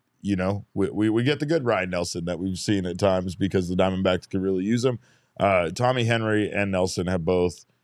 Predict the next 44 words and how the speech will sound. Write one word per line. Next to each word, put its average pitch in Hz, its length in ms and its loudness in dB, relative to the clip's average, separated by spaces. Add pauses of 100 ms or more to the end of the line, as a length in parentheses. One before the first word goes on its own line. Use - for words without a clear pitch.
(300)
been 104 140 2
able 95 200 2
to 90 100 -2
give 85 200 0
them 85 340 -2
some 87 240 -4
pretty 104 440 -2 (720)
good 110 380 0
outings 80 540 -2
at 95 180 0
times. 85 480 0
And, 87 460 -2
uh, 87 340 0 (320)
hopefully 110 300 2
Nelson 95 400 0
sees 92 380 0
the 90 100 -4
sense 90 240 -2
of 80 100 -6
urgency, 85 480 -2
especially 87 680 -2 (440)
you 98 100 2
know, 98 260 0
with, 98 320 2
with 98 220 2
the 95 100 4
series 110 420 0
potentially 127 560 0
on 95 140 0
the 92 60 -2
line, 90 340 -2 (320)
uh, 87 240 0
when, 90 320 -2
when 90 160 -2
it 82 80 -4
comes 85 220 -2
to 87 80 -2
his 82 160 -2
term, 85 280 -2 (100)
turn 87 380 0
to - 120 -8
pitch, 95 320 -4 (320)
I, 90 220 2
I'm, 92 460 -4